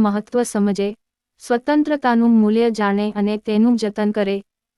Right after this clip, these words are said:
તેમજ દેશપ્રેમ ઉજાગર કરે અને શહીદોની શહાદતને યાદ કરવા આયોજન કરાયું હતું. ભારતીય સંસ્કૃતિના વારસાને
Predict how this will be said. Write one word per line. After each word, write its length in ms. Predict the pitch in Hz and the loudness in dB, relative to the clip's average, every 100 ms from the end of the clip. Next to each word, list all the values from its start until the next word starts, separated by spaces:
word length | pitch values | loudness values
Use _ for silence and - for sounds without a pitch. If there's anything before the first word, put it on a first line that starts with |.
| - | -2
તેમજ 380 | 247 262 285 220 | 2 2 0 0
દેશપ્રેમ 580 | 226 226 277 269 262 240 | 0 0 -2 0 2 2
ઉજાગર 460 | 214 226 220 240 | 0 0 0 -2
કરે 300 | 233 220 220 | -2 -2 0
અને 240 | 220 214 214 | 0 0 -2
શહીદોની 600 | - 208 220 233 262 269 | -4 -4 -2 0 2 0
શહાદતને 680 | - 208 202 208 214 220 214 | 0 -2 -2 -4 -2 -2 0
યાદ 260 | 202 208 | 0 -2
કરવા 360 | 220 208 208 214 | -2 -2 0 0
આયોજન 500 | 202 196 202 226 233 | 0 0 -2 -2 -4
કરાયું 480 | 214 190 185 185 196 | -2 -2 -2 -2 -4
હતું. 320 | 185 175 170 _ _ _ _ _ _ - | -8 -8 -10 _ _ _ _ _ _ -6
ભારતીય 580 | 214 214 226 254 294 311 | -2 0 0 0 -2 -4
સંસ્કૃતિના 800 | - 226 - 247 254 269 269 269 | -2 -4 -4 -6 -4 0 0 2
વારસાને 580 | 220 202 214 233 226 | 0 0 -2 0 0